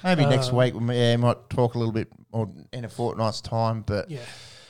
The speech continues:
Speaker 1: it's been hard to follow. I remember the, the first game, uh, was, was France and, and, uh, New Zealand,
Speaker 2: Yep.
Speaker 1: and it was, uh, Friday night, so early
Speaker 2: Yep.
Speaker 1: Saturday morning. I was up at the pub. Uh, nothing else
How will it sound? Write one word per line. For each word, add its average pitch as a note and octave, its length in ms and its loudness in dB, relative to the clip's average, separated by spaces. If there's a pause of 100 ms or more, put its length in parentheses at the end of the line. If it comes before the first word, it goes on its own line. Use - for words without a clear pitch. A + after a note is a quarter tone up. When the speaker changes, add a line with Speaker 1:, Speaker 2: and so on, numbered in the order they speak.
(100)
Speaker 1:
it's - 140 -2
been G3+ 140 2
hard D3+ 320 2
to C#3+ 80 0
follow. B2+ 460 6
I C#3+ 100 8
remember D3 380 4
the, B2 280 4
the A#2 60 0
first D3 420 4
game, B2+ 380 2 (400)
uh, A2+ 280 2
was, A2 220 -4
was A#2+ 180 2
France C#3 380 -2
and, A2 400 -6
and, A2 260 -6
uh, G#2+ 280 -2
New A2 160 -8
Zealand, A2 500 -6
Speaker 2:
Yep. C#3 100 -12
Speaker 1:
and A2+ 220 0
it A2+ 40 2
was, A2 200 -4
uh, G#2+ 280 -2
Friday D3 340 4
night, C3+ 260 2
so B2 220 0
early C3 220 4
Speaker 2:
Yep. B2 60 -2
Speaker 1:
Saturday A#2 280 6
morning. C3+ 320 2
I B2 40 4
was A#2+ 120 2
up A#2+ 120 2
at - 40 -6
the A2+ 80 -4
pub. B2+ 320 0 (400)
Uh, A2+ 580 2
nothing C#3+ 260 0
else D#3 320 -2